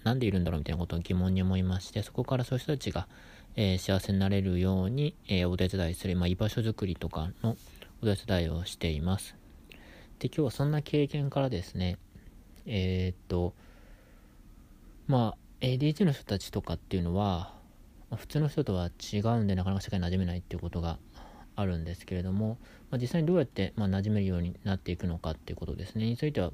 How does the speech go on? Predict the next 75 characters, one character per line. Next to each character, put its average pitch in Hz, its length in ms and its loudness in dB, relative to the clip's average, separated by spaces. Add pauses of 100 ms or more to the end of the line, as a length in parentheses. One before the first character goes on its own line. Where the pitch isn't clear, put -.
小 117 160 -2
冊 120 180 -4
子 - 40 -2
の 95 80 0
方 92 120 -2
に、 90 180 -8
無 110 100 2
料 123 80 2 (160)
の 120 120 0
小 135 120 -4
冊 131 120 0
子 - 100 -6
の 95 60 -2
方 82 40 -2
に 85 60 -2
ま 85 80 -4
と 92 100 -6
め 90 120 0
て 90 80 -2
ま 92 120 0
す - 140 -10
の 80 60 -6
で、 92 100 -6
も 107 160 -2
し - 80 -6
よ 104 80 0
け 101 100 -4
れ 98 80 -4
ば、 90 160 -4 (480)
あ 107 80 -2
の、 87 400 0
概 95 140 0
要 98 60 0
欄 92 120 0
の 85 60 -2
方 87 160 -8
に 85 100 -2
載 90 80 -2
せ - 80 -10
て 98 80 -4
ま 95 80 -2
す - 120 -10
の 87 80 -8
で 87 40 -6
見 90 100 -2
て - 100 -12
ほ 92 100 -10
し - 100 -14
い 87 40 -6
ん 85 40 -8
で 87 100 -8
す - 140 -14
け - 140 -12
ど、 - 260 -2 (1700)
今 185 100 6
日 156 60 6
は、 104 140 2
え - 20 -2 (180)
ー - 20 -
っ - 20 -12
と、 110 120 -4
ビ 139 140 -2
ジ 170 80 4
ネ 139 100 2
ス 110 60 -4
と - 80 -4
い - 20 4
う - 40 4
よ - 20 2
り 101 80 0
も、 107 300 0 (200)
え 98 360 2
ー 92 40 -4
っ - 20 -20 (140)
と、 92 600 2